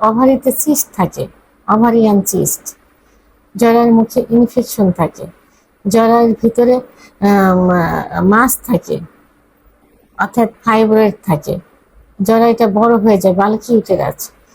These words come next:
ইত্যাদি কারণে মাসিক থেমে থেমে হয়। এভাবে কিছুদিন হয়, আবার বন্ধ থেকে আবার কিছুদিন পরে হয়, এইভাবে কিছুদিন পর পর হয়।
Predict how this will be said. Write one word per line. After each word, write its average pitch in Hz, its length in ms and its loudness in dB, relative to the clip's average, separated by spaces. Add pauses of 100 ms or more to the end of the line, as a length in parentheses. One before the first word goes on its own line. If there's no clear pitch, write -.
(320)
ইত্যাদি 254 420 0
কারণে 226 480 0 (500)
মাসিক 202 360 0 (280)
থেমে 214 260 4
থেমে 175 280 0
হয়। 147 260 -4 (260)
এভাবে 202 380 0 (420)
কিছুদিন 247 460 0 (220)
হয়, 285 260 0
আবার 208 380 0
বন্ধ 208 320 2
থেকে 220 420 -4
আবার 196 260 0
কিছুদিন 175 580 -4
পরে 175 180 -2
হয়, 156 280 -8 (500)
এইভাবে 277 380 2 (480)
কিছুদিন 226 360 2
পর 170 300 -2
পর 151 120 -6
হয়। 160 240 -4